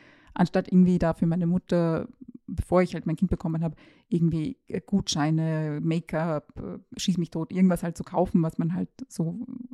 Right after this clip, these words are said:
normalerweise für seine Mutter kauft am Muttertag, hätte ich mich einfach hinsetzen können und sagen können, „Hey, Mama, lass uns mal essen gehen.“ Oder „Hey, ich koche uns irgendwas, komm vorbei.“ Und wir beide,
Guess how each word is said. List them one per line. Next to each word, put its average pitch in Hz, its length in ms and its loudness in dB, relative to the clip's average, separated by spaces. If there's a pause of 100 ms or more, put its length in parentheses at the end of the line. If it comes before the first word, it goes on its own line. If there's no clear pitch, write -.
normalerweise 165 540 0
für 156 120 -8
seine 165 160 0
Mutter 165 240 0
kauft - 280 0
am 170 80 2
Muttertag, 165 400 -4 (680)
hätte - 220 4
ich - 80 2
mich - 320 0
einfach 180 280 -2
hinsetzen 180 500 4
können 180 280 6
und 175 100 0
sagen 170 220 0
können, 175 300 0
„Hey, 190 380 -2
Mama, 190 440 2 (200)
lass 180 180 -2
uns 180 120 0
mal 175 100 2
essen 165 260 -2
gehen.“ 190 300 -4
Oder 180 120 6
„Hey, 180 140 0
ich - 200 -6
koche 196 240 2
uns 185 140 2
irgendwas, 170 300 0
komm 175 160 -4
vorbei.“ 170 400 0 (440)
Und 175 160 4
wir 180 120 4
beide, 190 560 0